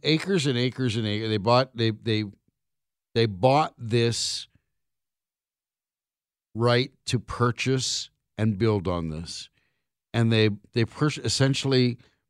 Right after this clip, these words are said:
bought the right to, I don't know,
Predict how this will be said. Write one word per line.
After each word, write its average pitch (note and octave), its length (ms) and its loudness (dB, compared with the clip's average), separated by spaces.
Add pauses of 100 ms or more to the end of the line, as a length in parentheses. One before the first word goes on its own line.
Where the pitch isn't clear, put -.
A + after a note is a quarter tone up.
(140)
bought A#2+ 440 2
the C#3 100 2
right A2 420 2 (120)
to, G#2 640 2 (1080)
I G2 80 -2
don't A2 180 0
know, E2+ 260 -6